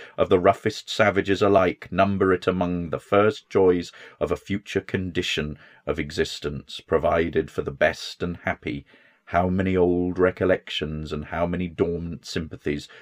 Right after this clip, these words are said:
does Christmas time awaken? So what we've got is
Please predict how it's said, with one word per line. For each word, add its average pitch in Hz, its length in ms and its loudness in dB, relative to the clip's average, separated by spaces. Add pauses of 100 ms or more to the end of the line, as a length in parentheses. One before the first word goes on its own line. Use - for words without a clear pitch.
(160)
does - 160 -6
Christmas - 480 -4
time 73 440 -6
awaken? 73 540 -6 (400)
So 147 140 4
what 180 160 6
we've 160 120 -4
got - 280 6 (160)
is 107 340 4